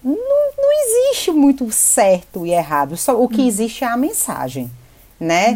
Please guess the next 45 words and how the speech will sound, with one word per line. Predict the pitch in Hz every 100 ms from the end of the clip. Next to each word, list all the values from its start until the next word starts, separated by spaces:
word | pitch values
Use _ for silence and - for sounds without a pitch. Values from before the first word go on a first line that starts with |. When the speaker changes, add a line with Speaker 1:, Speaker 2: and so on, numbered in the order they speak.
| 190
Speaker 2:
Uhum. | 202 196 254
Speaker 1:
Então, | 277 269 - 302 320 220 147 127 - _
vai | 226 196 277 415 494
acontecer, | 381 320 262 214 - - 185 220 220
talvez, | 165 160 139 160 190 170 135 - - - - -
de, | 170 160 202 208 202 208 180 -
depois | 180 208 208 262 254
de |
um | 233
tempo, | 214 214 202
você | 196 196
pegar, | 214 214 220 240
você | 240 233
olhar | 208 202 185
uma | 190
foto | 185 190 180
sua | 180 - 170
mais | 165 165
antiga, | 170 - 226 254 262 269 247 -
aí | 196 190
ver | 185
umas | 185 190 -
coisas | 180 165
que | -
você | - 180
tava | 170 160 165
usando | 151 165 185
e |
pensar, | 190 202 - - - - - - -
"Eu | - 131
acho | 123 -
que | 135
eu | 127
não | 120 117 113 127 147
usaria | 160 139 143 131 131
isso | 131 131 139
aqui | 135 139
de | 139
novo, | 156 123 120 131 139 147 160
não | 156 160
sei | 185 - 190
por | - 208
que | -
eu | 185
usei." | 175 175